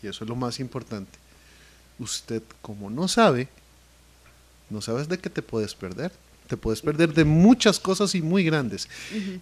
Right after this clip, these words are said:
Speaker 1: Y ese es, ese es el sentido de este podcast. Cuando estábamos sentados en el, en el carro, como les estaba contando al, al principio, yo lo que decía es, "¿Y si no lo hago?" <laughs> Y, y,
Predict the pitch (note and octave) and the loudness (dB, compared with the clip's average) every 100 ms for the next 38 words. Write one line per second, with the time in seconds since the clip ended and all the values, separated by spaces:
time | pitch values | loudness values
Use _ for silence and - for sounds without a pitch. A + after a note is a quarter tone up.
0 | - D#3+ D#3+ E3+ - - - _ E3+ F#3+ | -2 4 4 4 0 -20 -20 _ 2 2
1 | A3+ A3 - E3+ G3 A3+ A#3 G3+ E3 G3+ | 2 -4 -4 0 2 2 0 2 0 2
2 | A#3 A3 A3+ A3 C4 - F#2+ - - - | 0 0 -2 -2 -4 -4 -10 -10 -14 -18
3 | - - - - - - - _ - - | -20 -20 -20 -20 -20 -20 -20 _ -20 -18
4 | - C3+ C3 B2 D#3+ F3+ G#3+ G3+ F3+ F#3 | -4 0 0 0 2 4 4 4 4 4
5 | G3 F#3+ F#3+ E3 C#3 A#2+ A#2+ A2+ G#2+ G#2+ | 2 2 0 0 -2 -2 -2 -2 -2 -2
6 | C#3+ E3 F3 C3+ G#2+ G#2 G#2 A#2 C#3+ D#3+ | 0 0 0 -2 -2 -2 -4 -2 -2 -2
7 | C#3 D3+ E3 D#3+ A2+ - A2 G#2 G#2+ - | -2 -2 0 0 -2 -4 -10 -6 -6 -4
8 | C#3+ - G3 - - - - _ - _ | -6 -4 -6 -6 -20 -20 -20 _ -20 _
9 | - - - - A2 A#2+ D3 E3 C#3 D#3+ | -20 -20 -20 -14 -4 -2 2 2 4 4
10 | D#3+ D3+ - - - A2 A2+ A2+ D#3+ G3+ | 4 0 -8 -14 -8 -6 -4 -2 2 4
11 | G#3+ G#3+ G#3+ - - - - - - - | 4 2 -2 -4 -18 -18 -20 -20 -20 -20
12 | - - - C#4 B3+ B3+ - - - C#3+ | -16 -14 0 0 0 -6 -8 -20 -12 0
13 | D3+ G3+ F#3 F3+ | 0 4 4 4